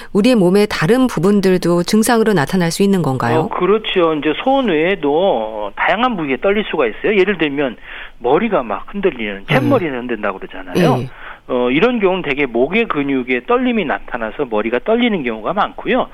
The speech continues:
Speaker 2: 또 턱이 떨린다고 하는 사람도 있고,
Speaker 1: 예.
Speaker 2: 또 팔이 떨리고 다리가 떨리고 또 심한 분 이제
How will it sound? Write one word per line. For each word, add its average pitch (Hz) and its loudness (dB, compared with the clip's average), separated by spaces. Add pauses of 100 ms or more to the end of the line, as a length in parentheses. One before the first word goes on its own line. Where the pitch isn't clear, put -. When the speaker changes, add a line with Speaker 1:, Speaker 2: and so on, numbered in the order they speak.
(280)
Speaker 2:
또 233 0
턱이 294 -2
떨린다고 151 -2
하는 113 -6
사람도 104 -12
있고, 185 -6
Speaker 1:
예. 151 -2 (280)
Speaker 2:
또 170 4
팔이 294 0
떨리고 131 0
다리가 156 -2
떨리고 120 -4
또 180 -4
심한 233 0
분 156 -6
이제 127 -6